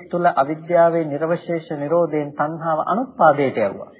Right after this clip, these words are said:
තණ්හාව නොහට ගන්න බවට පත් කළා. ඒකට අපි කියනවා තණ්හා නිරෝධයක් කියලා. තණ්හා නිරෝධයකට ලක් කළා. එතකොට මේ තණ්හා නිරෝධය කියන තැනට තමයි බුදුරජාණන් වහන්සේ අපිට ධර්ම දේශනා කළේ.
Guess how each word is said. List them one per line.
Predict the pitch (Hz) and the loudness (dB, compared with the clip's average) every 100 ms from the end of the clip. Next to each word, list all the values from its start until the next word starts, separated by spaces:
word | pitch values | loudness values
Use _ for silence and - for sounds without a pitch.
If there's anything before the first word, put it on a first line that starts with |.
| _ _ _ _ - - _ _ _ _ _ _ | _ _ _ _ -20 -20 _ _ _ _ _ _
තණ්හාව | - 143 143 156 170 233 | 0 0 0 2 2 2
නොහට | 175 151 202 | -2 -2 -2
ගන්න | 220 214 214 | -2 -2 0
බවට | 214 220 214 | 0 -2 -4
පත් | 190 180 | -4 -4
කළා. | - 139 | -2 0
ඒකට | 131 156 | 0 0
අපි | 156 160 | -4 -4
කියනවා | 175 180 | -8 -2
තණ්හා | 160 160 165 170 | -2 -2 -4 -4
නිරෝධයක් | 185 220 170 123 - | -2 -2 0 0 -2
කියලා. | 117 110 | -12 -8
තණ්හා | 147 175 180 | -6 -6 -6
නිරෝධයකට | 185 208 185 151 127 - | -4 -4 -4 -4 -6 -8
ලක් | 113 - | -8 -8
කළා. | - - - _ _ _ _ _ _ _ _ _ _ - | -10 -14 -16 _ _ _ _ _ _ _ _ _ _ -8
එතකොට | 175 220 | -4 -2
මේ | 214 | -2
තණ්හා | - 156 190 208 196 | 0 0 0 -2 -2
නිරෝධය | 160 151 175 175 175 | -2 2 2 2 -2
කියන | 170 170 156 | -2 -4 -4
තැනට | 151 156 143 | -2 -4 -4
තමයි | 147 147 143 | -4 -2 0
බුදුරජාණන් | 131 143 143 139 135 127 | -2 -4 -2 -2 -2 -4
වහන්සේ | 127 131 135 | -6 -6 -8
අපිට | - 147 | -8 -4
ධර්ම | 160 196 226 | -2 -2 -2
දේශනා | 190 - 127 104 | -2 -4 -6 -6
කළේ. | - - - | -8 -16 -18